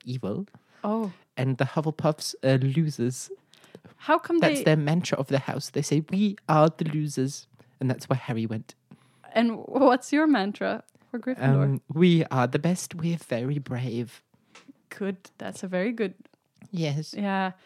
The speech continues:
Speaker 2: So, but I, can we just go first on the train?
Speaker 1: On the train?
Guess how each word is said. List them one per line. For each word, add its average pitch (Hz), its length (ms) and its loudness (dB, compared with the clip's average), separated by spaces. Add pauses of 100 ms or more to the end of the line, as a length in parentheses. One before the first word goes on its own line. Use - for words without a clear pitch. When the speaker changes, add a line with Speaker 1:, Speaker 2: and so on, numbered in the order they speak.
(380)
Speaker 2:
So, 226 400 0
but 226 180 2
I, 247 140 4
can 269 320 -4
we 349 80 2
just 370 300 -4
go 277 300 6 (100)
first - 400 -2
on 240 140 4
the 214 100 0
train? 196 440 -2
Speaker 1:
On 214 100 6
the 220 80 8
train? 240 500 4